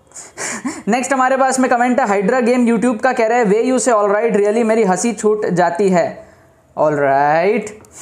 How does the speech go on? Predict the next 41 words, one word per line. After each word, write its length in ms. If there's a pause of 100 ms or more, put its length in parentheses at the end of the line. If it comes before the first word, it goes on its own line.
(760)
Next 240
हमारे 200
पास 140
में 100
comment 240
है 60
ऋषभ 260
गुप्ता 240
का, 100
कह 180
रहे 100
हैं, 80
"ये 60
shortcut 500
है 240
या 120
long 340
cut?" 220
तो 60
ये 360
tricks 260
and 120
cheat 220
codes 160
के 100
ऊपर 220
में 120
comment 320
आया 140
था, 100
latest 380
tricks 200
and 100
cheat 140
codes 140
की 100
जो 80
video 260
थी 100
channel 300
पे। 140